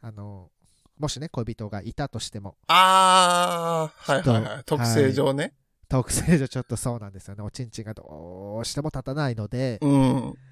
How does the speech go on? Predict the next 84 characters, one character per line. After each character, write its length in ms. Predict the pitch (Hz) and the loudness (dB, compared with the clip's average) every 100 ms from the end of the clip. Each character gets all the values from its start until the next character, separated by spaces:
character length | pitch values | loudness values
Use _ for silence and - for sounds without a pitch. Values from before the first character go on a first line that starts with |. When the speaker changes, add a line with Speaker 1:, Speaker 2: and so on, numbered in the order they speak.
| _ _ _ _ _ | _ _ _ _ _
Speaker 1:
ま 80 | 143 | -10
あ、 40 | 131 | -8
外 220 | 139 120 | -8 -8
で 80 | 110 | -8
や 80 | |
っ 40 | 113 | -6
て 100 | 170 | -8
き 40 | |
て 60 | 165 | -6
も 60 | |
ら 80 | 135 | -4
う 40 | - | -4
し 40 | |
か 80 | 123 | -4
な 180 | 135 151 | -4 -4
い 120 | 110 | -4
な 180 | 123 135 | -6 -6
と 140 | 101 | -8
い 100 | 95 | -14
う 40 | |
の 60 | 85 | -16
は 60 | 87 | -14
ね、 180 | 101 - | -14 -14
あ 60 | 90 | -18
り 100 | 95 | -14
ま 120 | 98 | -14
す 140 | - | -12
ね。 200 | 98 123 _ _ _ _ _ _ | -10 -10 _ _ _ _ _ _
Speaker 2:
そ 640 | - - 143 131 117 - | -14 -8 -2 0 0 -2
う。 40 | |
ま 340 | 123 131 127 123 | -2 0 -2 -4
あ、 400 | - - - - | -12 -20 -12 -4
例 60 | 320 | 2
え 20 | |
ば 60 | 170 | 2
自 120 | 180 | 2
分 160 | 277 | 2
が 120 | 277 254 | 2 2
ま 120 | 214 | 2
あ 60 | |
付 180 | 147 - 143 | -2 -6 0
き 60 | 135 | 0
合 60 | |
う、 120 | 139 - 113 139 | 0 -6 -12 -4
ま 140 | 131 | -2
あ、 20 | |
だ 160 | 135 127 | -2 -2
か 80 | - | -6
ら、 60 | - | -10
ま 140 | 131 120 | -8 -4
あ、 40 | |
恋 220 | - 135 | -2 -2
人 60 | 139 | -4
が 60 | 135 | -2
で 120 | 170 | -4
き 80 | 160 | -4
た 100 | 131 | -6
と 80 | - | -6
し 160 | - - | -14 -2
て、 320 | 135 110 - - - _ - | 0 0 -6 -20 -20 _ -6
Speaker 1:
は 180 | 120 | -4
い。 100 | 104 - _ _ _ _ _ _ | -4 -8 _ _ _ _ _ _
Speaker 2:
体 400 | - 147 156 160 | 0 2 4 4
の 100 | 156 | 4
相 200 | 135 131 | 2 2
性 180 | 143 147 | 0 -2
的 160 | 151 165 | -2 -2
に 160 | 143 | -2
も 260 | 147 170 156 | 0 -2 0
ど 160 | 147 | 0
う 40 | 156 | 0
に 80 | 170 | -2
も 120 | 147 | -2
な 100 | 143 | 0
ら 120 | 147 | -2
へ 100 | 165 | -2
ん 100 | 143 | -4
け 120 | 151 | -4
ど、 120 | 139 | -2
お 60 | 131 | -2
互 340 | 139 147 131 | -4 -4 -4
い 20 | 135 - - | -4 -8 -6
が 160 | |
好 60 | 190 | -6